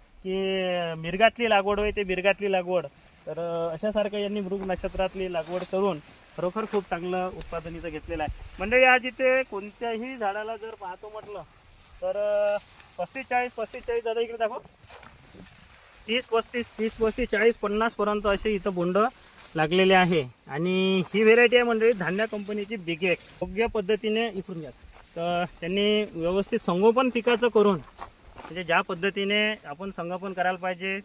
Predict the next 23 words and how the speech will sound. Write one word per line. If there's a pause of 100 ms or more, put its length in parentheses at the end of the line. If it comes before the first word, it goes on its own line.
त्या
पद्धतीने
त्यांनी
संगोपन
केलं.
विषय
म्हणजे (100)
फवारणीवर (500)
व्यवस्थित
त्यांनी
नियोजन
केलं
आणि
त्याच्याचमुळं
आज (720)
सरासरी
चाळीस,
पन्नास,
चाळीस,
पन्नास
बोंडाची
कुठं
साठ